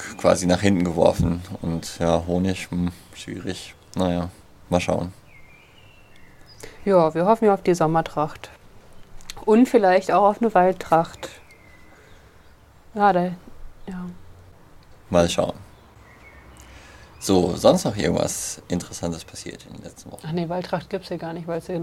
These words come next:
Speaker 2: solche Wälder nicht gibt. Aber Laustracht halt. Was ist noch passiert? Nichts Besonderes.
Speaker 1: Okay. Und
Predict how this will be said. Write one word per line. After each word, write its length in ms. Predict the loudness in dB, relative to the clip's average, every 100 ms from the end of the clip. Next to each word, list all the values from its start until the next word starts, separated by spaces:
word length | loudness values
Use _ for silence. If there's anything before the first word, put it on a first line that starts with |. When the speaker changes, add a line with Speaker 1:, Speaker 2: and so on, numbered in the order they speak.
| -6
Speaker 2:
solche 280 | -6 -6 -4
Wälder 260 | -4 -4
nicht 260 | -10 -12 -16
gibt. 280 | -20 -16 -10
Aber 240 | -4 -2
Laustracht 720 | -2 -2 -6 -14 -18 -18 -16
halt. 140 | -20 -20 -20 -20 -20 -20 -20 -20 _ _ _ -20 _ _ _ _ _ _ -2
Was 200 | -2 -2
ist 120 | -4 -2
noch 140 | -2
passiert? 480 | -4 -4 -6 -8 -12 _ _ _ _ _ _ _ _ _ _ _ _ -20 -20 -20 -4
Nichts 240 | -4 -4 -8
Besonderes. 500 | -8 -6 -8 -10 -14 -20 -20 -20 -20 -20 -20 -20 -20 _ -10
Speaker 1:
Okay. 460 | -6 -6 -4 -6 -6 -20 -20 -20 _ -20 -20 _ _ -20 -20 -20 -20 -20 -12
Und 720 | 0 2 2 0 -4 -8 -14